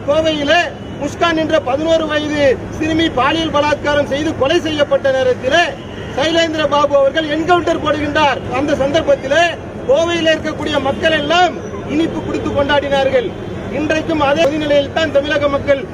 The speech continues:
இருக்கின்றார்கள். இவர்களுக்கு அடைக்கலம் தந்து ஆண்டாண்டுகளாக, பத்தாண்டு, இருபது ஆண்டுகள் இந்த வழக்கை இழுத்து செல்லாமல் உடனடி விசாரணை செய்து தூக்கிலிட வேண்டும்.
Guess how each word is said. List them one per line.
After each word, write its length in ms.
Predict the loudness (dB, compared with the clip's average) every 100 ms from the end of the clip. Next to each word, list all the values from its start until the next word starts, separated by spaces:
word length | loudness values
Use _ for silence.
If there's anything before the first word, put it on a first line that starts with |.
| -8
இருக்கின்றார்கள். 720 | -4 -4 -2 0 0 2 0 -2 -10 -14 -12 -6
இவர்களுக்கு 540 | -2 0 0 -2 0 -2
அடைக்கலம் 540 | 0 -2 -2 -2 0
தந்து 280 | 0 2 0
ஆண்டாண்டுகளாக, 960 | 0 -2 0 -2 0 2 2 4 2 0 -4
பத்தாண்டு, 460 | -4 -2 0 0 0
இருபது 260 | 0 2
ஆண்டுகள் 320 | 2 0 -2 0
இந்த 160 | 0
வழக்கை 440 | 2 0 -2 -4 -4 -6
இழுத்து 260 | -4 -2 -2
செல்லாமல் 600 | 0 2 2 2 2 0 -4 -12 -12 -4
உடனடி 340 | 0 2 2
விசாரணை 500 | -2 0 0 2 0 -2
செய்து 440 | -4 -4 0 0 -2 -6 -4
தூக்கிலிட 460 | -2 0 2 4
வேண்டும். 360 | 4 2 0